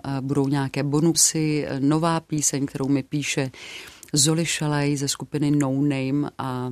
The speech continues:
Roman Timko, eh, kteří mi už napsali vlastně předloni krásnou písničku Afrodiziaka, takže, eh, k tomu vlastně bude i to C D čko s,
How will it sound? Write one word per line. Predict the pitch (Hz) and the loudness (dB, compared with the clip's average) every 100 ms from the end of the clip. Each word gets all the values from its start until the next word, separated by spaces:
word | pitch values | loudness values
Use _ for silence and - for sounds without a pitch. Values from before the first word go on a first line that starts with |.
| 135 | -8
Roman | 139 139 139 135 | -8 -2 0 0
Timko, | 131 147 147 - 147 143 - - - - - - | 0 2 0 0 -4 -4 -10 -18 -18 -20 -20 -12
eh, | - 135 | -8 -4
kteří | 147 135 | -2 0
mi | 143 | 2
už | 139 135 | 2 0
napsali | 143 - - 143 | 0 2 2 2
vlastně | 131 131 139 | -2 -2 -2
předloni | 131 - 139 139 143 131 - | 0 0 0 2 2 0 -2
krásnou | 139 131 - 139 | -4 0 0 0
písničku | 139 131 139 - 143 | -2 -2 -2 -2 -6
Afrodiziaka, | - 143 143 139 139 135 | -4 -4 -4 -2 -4 -4
takže, | 143 139 135 143 - - - - - - | -4 -4 -2 -4 -6 -14 -16 -18 -18 -6
eh, | 147 143 143 139 143 139 | -2 0 0 0 0 -2
k | - | -4
tomu | - 151 143 | 0 2 4
vlastně | 143 139 147 | 2 2 2
bude | 139 143 | 0 -2
i | - | -2
to | 127 | -4
C | - 170 | -2 0
D | 170 170 | 0 -2
čko | - 165 160 - | -2 -2 -2 -2
s, | 135 - - | -6 -4 -4